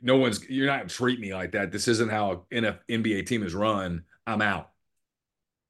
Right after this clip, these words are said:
And so a really veteran, respected voice left that coaching staff, and players sort of pinned that on Griffith. And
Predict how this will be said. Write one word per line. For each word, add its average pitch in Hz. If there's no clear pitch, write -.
And 92
so 123
a 104
really 135
veteran, 113
respected 110
voice 95
left 107
that 98
coaching 101
staff, 90
and 92
players 123
sort 107
of 92
pinned 107
that 92
on 85
Griffith. 92
And 82